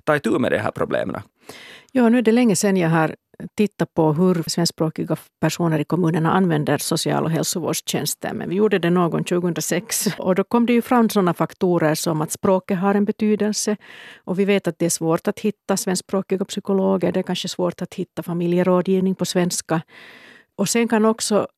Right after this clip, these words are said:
Speaker 2: eh, de här små grupperna ha en betydelse. Att, att om de enda få som sen finns faktiskt är såna att man råkar känna dem från förut. Eller, eller de är ens grannar. Eller, eller deras barn går på samma klasser eller samma
Speaker 1: Mm.
Speaker 2: skola som ens eget barn. Så är det kanske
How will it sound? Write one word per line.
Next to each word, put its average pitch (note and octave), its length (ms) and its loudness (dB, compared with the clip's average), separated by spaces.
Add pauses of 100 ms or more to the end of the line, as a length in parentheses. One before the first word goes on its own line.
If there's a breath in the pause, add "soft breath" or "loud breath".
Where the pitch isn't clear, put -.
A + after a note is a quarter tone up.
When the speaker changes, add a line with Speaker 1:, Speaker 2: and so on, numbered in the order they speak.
(100)
Speaker 2:
eh, E3+ 140 -2
de F#3+ 80 -4
här G3 140 0
små G#3 500 2
grupperna F3+ 580 0
ha E3 140 -2
en D#3+ 80 -2
betydelse. E3 600 0
Att, - 160 -4
att - 220 -4
om E3+ 180 0
de F3+ 180 2
enda F#3 240 0
få F#3 280 2
som E3+ 200 -4
sen E3+ 220 -2
finns F#3 400 -2
faktiskt - 400 -6
är F3 40 -4
såna D#3+ 300 -2
att - 320 -10
man E3 160 -4
råkar D#3 260 -4
känna E3 360 -2
dem C#3+ 240 -6
från - 320 -12
förut. F3 540 -4
Eller, - 320 -4
eller - 240 -8
de D#3 100 -6
är D#3+ 40 -4
ens D#3+ 180 -8
grannar. F3 680 0
Eller, D#3+ 320 -2
eller - 340 -8 (240)
deras - 280 -8
barn E3 220 0
går D#3 120 -2
på - 120 -8
samma D3+ 400 -2 (100)
klasser D#3+ 400 0
eller E3 120 -2
samma E3 280 2
Speaker 1:
Mm. - 140 0
Speaker 2:
skola F#3 220 4
som E3+ 200 2
ens E3+ 180 2
eget F3+ 340 0
barn. E3 260 2
Så A3 100 -2
är G#3+ 40 -2
det G#3+ 60 2
kanske G3+ 440 0